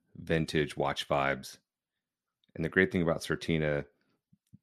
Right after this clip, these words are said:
the M S R P price is between eight hundred and sixty and nine hundred and twenty-five Swiss francs, so it's not gonna break the bank. Actually reminds me of, uh,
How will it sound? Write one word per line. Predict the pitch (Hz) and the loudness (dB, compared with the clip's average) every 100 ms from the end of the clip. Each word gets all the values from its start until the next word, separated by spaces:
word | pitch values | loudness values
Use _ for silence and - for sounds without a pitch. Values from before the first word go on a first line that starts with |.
| - | -10
the | - - | -8 0
M | 95 87 | 2 2
S | - | 2
R | 78 | 2
P | 78 82 80 | 2 -2 0
price | - 76 76 73 | 0 0 -2 -4
is | 71 | -8
between | - - - 76 69 - _ _ - | -10 -10 -4 -2 -4 -10 _ _ 4
eight | 95 | 6
hundred | 92 85 82 | 6 2 2
and | |
sixty | - 78 - - 73 71 | 0 -4 -4 -2 0 0
and | 73 | 0
nine | 78 78 | 0 0
hundred | 76 71 69 | -2 -4 -6
and | 65 | -6
twenty-five | 76 69 - 69 67 65 - _ _ _ _ - | -6 -4 -2 -2 -2 -4 -10 _ _ _ _ -8
Swiss | - 73 | -2 -2
francs, | - 71 67 - | 0 -2 -2 -4
so | 71 | -4
it's | - | 2
not | 87 80 - | 4 4 2
gonna | 76 69 65 - | 0 0 -2 2
break | 76 - | 2 0
the | 67 | -2
bank. | 71 71 69 - _ _ _ _ _ _ - | 2 2 0 -6 _ _ _ _ _ _ 0
Actually | 101 - 82 | 0 4 4
reminds | 78 78 78 80 76 | 4 4 4 2 0
me | 78 71 | 0 0
of, | 69 71 67 - _ _ _ _ _ _ - | 0 -2 -6 -18 _ _ _ _ _ _ -12
uh, | 69 | -10